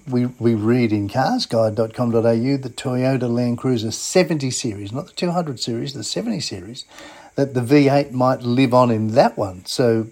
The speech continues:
Toyota have said they've got no plans to axe the eight-cylinder diesel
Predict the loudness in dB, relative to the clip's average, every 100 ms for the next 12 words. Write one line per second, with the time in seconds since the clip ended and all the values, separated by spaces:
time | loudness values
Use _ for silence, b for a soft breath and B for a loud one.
0 | _ -2 4 4 2 -2 -2 -2 -2 -4
1 | -2 -2 -2 -4 -6 -6 -6 -6 -4 -4
2 | -4 B B _ 0 2 2 -2 -6 -6
3 | -6 b b b _ -2 0 0 0 -2
4 | -4 -2 -2 -2 -2 0 0 0 -4 -6